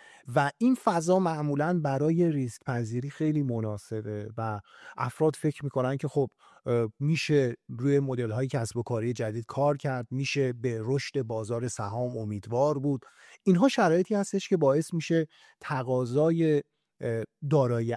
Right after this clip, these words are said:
امن رو از یه سری، اه، ارزها مثل مثلاً دلار امریکا یا ین ژاپن یا فرانک سوئیس دور کنه. یعنی می‌گن خب حالا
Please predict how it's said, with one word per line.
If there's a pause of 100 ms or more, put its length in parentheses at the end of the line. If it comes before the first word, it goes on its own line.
امن
رو
از
یه
سری، (280)
اه، (100)
ارزها
مثل (260)
مثلاً
دلار
امریکا (320)
یا
ین
ژاپن
یا
فرانک
سوئیس
دور
کنه.
یعنی
می‌گن
خب
حالا